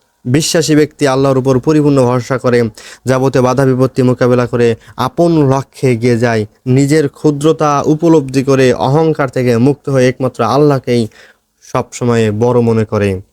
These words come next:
আল্লাহ মহান, এই গুণটি উপলব্ধি করব। আল-, আমরা মহান আল্লাহর এই গুণটি উপলব্ধি করব, অর্থাৎ আল্লাহ জব্বারুন নামটি উপলব্ধি করার চেষ্টা করব, বোঝার চেষ্টা করব, ভিতরে অনুভব করার চেষ্টা করব, তাকে সর্বশক্তিমান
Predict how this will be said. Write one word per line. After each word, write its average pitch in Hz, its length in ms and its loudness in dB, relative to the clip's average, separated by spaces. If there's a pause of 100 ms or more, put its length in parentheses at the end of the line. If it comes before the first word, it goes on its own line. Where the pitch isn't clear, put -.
(1160)
আল্লাহ 139 260 2
মহান, 139 500 0 (400)
এই 131 120 0
গুণটি 143 460 0
উপলব্ধি 131 560 0
করব। 113 480 0 (360)
আল-, 131 340 0
আমরা 143 760 0
মহান 147 340 2
আল্লাহর 151 280 4
এই 143 80 2
গুণটি 139 320 0
উপলব্ধি 139 420 0
করব, 131 220 0
অর্থাৎ 131 240 -2
আল্লাহ 131 200 0
জব্বারুন 131 420 0
নামটি 127 280 0
উপলব্ধি 139 400 2
করার 123 140 2
চেষ্টা 120 180 -2
করব, 117 160 2
বোঝার 143 380 2
চেষ্টা 139 320 -2
করব, 127 260 2
ভিতরে 120 380 0
অনুভব 143 500 2
করার 127 160 -2
চেষ্টা 120 240 -4
করব, 110 260 -2
তাকে 117 320 -6 (260)
সর্বশক্তিমান 143 1160 0